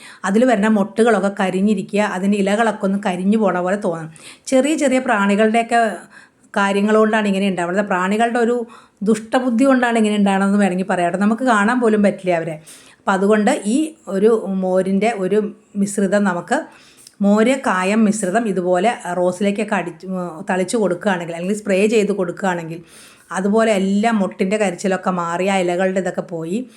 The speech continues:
കരിഞ്ഞ മൊട്ടൊക്കെ നമ്മൾ കളയണം കേട്ടോ. അപ്പം നല്ല ഭംഗിയായിട്ട് വരും കേട്ടോ. ഞാനിത് നന്നായിട്ട് ഇത് വന്ന് കഴിയുമ്പോൾ നിങ്ങളെ കാണിച്ചു തരാം കേട്ടോ. ഇതിൻ്റെ ഒരു, ഏഹ്, എഫക്റ്റ് ഞാൻ കാണിച്ചു തരാം. നമുക്ക് ഇലകളിലും ഒക്കെ തളിച്ച് കൊടുക്കാം, അതിന് ചോട്ടിലൊക്കെ ഒഴിച്ച് കൊടുക്കാം. എപ്പോഴും ശ്രദ്ധിക്കേണ്ടത് ഡൈല്യൂട്ട് ചെയ്ത് മാത്രം ഉപയോഗിക്കുക കേട്ടോ.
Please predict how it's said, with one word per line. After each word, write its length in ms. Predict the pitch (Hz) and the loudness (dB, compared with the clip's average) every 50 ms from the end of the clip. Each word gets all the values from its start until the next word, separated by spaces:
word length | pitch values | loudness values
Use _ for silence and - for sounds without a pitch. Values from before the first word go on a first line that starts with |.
| - - - - - - | -20 -20 -20 -12 -6 -2
കരിഞ്ഞ 260 | 254 247 254 262 294 | -2 0 2 2 2
മൊട്ടൊക്കെ 300 | 294 277 262 269 262 269 | 2 2 2 2 2 2
നമ്മൾ 160 | 269 262 262 269 | 4 4 4 4
കളയണം 380 | 262 247 208 190 190 190 190 190 | 2 0 0 0 0 0 0 0
കേട്ടോ. 200 | 185 - 196 160 | 0 -2 -2 -4
അപ്പം 180 | 156 156 - 190 | -4 -4 -4 -2
നല്ല 140 | 196 196 196 | 0 0 0
ഭംഗിയായിട്ട് 640 | 190 190 180 185 190 196 214 226 233 196 175 - 185 | 0 0 0 2 2 4 4 4 4 2 0 0 -2
വരും 200 | 175 160 156 160 | -2 -2 -4 -6
കേട്ടോ. 180 | 165 160 196 165 156 - - - - - - _ _ _ 208 185 | -4 -2 -2 -4 -4 -6 -12 -20 -20 -20 -20 _ _ _ -6 -2
ഞാനിത് 260 | 190 202 214 220 226 | 0 0 2 2 2
നന്നായിട്ട് 460 | 233 202 196 196 208 226 226 220 262 262 233 196 | 2 2 4 4 4 4 2 2 2 2 2 0
ഇത് 120 | 190 214 | 0 0
വന്ന് 280 | 214 202 190 202 214 254 | 0 2 4 4 4 6
കഴിയുമ്പോൾ 300 | 262 233 208 208 220 214 202 | 4 4 2 2 2 2 2
നിങ്ങളെ 200 | 185 185 202 202 | 2 0 0 -2
കാണിച്ചു 360 | 208 190 175 170 170 - 220 | -2 -2 -4 -4 -6 -2 -2
തരാം 200 | 208 175 165 156 | -2 -2 -2 -4
കേട്ടോ. 160 | 160 - 170 151 - - _ _ _ _ _ _ _ _ - | -4 -6 -6 -6 -8 -14 _ _ _ _ _ _ _ _ -6
ഇതിൻ്റെ 280 | 190 202 202 196 214 | -2 2 2 4 4
ഒരു, 200 | 208 202 202 208 208 196 - 170 175 | 4 4 4 2 2 2 -2 -4 -8
ഏഹ്, 180 | 175 185 175 175 | -8 -8 -6 -6
എഫക്റ്റ് 340 | 175 - - 214 214 214 - 233 | -6 -4 -4 -4 -4 -2 0 0
ഞാൻ 140 | 208 190 190 | 0 0 0
കാണിച്ചു 360 | 196 170 165 170 170 160 - | -2 -4 -4 -6 -8 -6 -4
തരാം. 160 | 180 170 170 190 | -4 -2 -2 -2
നമുക്ക് 220 | 233 262 254 269 | 0 0 0 0
ഇലകളിലും 500 | 269 226 202 196 190 196 196 196 202 180 - - - - - _ 220 | 0 0 2 2 2 2 2 2 0 -2 -4 -8 -16 -20 -12 _ -8
ഒക്കെ 180 | 208 208 262 | -6 -2 -2
തളിച്ച് 360 | 269 262 220 180 180 175 - 202 | -2 -2 -2 -2 -2 -4 -2 -2
കൊടുക്കാം, 360 | 185 180 175 175 - 180 175 185 | -2 -2 -2 -4 -6 -6 -6 -4
അതിന് 220 | 202 214 233 240 247 240 | -2 -2 0 -2 -2 0
ചോട്ടിലൊക്കെ 460 | 240 185 180 180 - 208 196 202 196 | 0 0 -2 -2 -2 -4 -4 -2 -2
ഒഴിച്ച് 240 | 180 180 175 - 196 | -2 -2 -2 -2 -4
കൊടുക്കാം. 280 | 185 175 165 180 180 180 | -4 -4 -4 -6 -8 -8
എപ്പോഴും 340 | 180 - - 254 269 311 - | -8 -4 0 0 2 0 0
ശ്രദ്ധിക്കേണ്ടത് 580 | - 262 202 180 170 220 202 240 214 196 202 208 196 | -2 -4 -4 -2 -2 -2 -2 -2 0 0 0 0 0
ഡൈല്യൂട്ട് 420 | 190 180 180 190 202 233 262 254 285 | 0 0 2 2 2 2 2 2 0
ചെയ്ത് 200 | 233 185 190 196 185 | -2 -2 0 -2 -2
മാത്രം 320 | 170 165 165 165 - 208 196 | -2 -6 -8 -8 -4 -4 -4
ഉപയോഗിക്കുക 440 | 165 160 160 165 170 160 - 180 170 | -4 -4 -6 -6 -6 -8 -8 -10 -8
കേട്ടോ. 200 | 170 - 196 | -6 -6 -6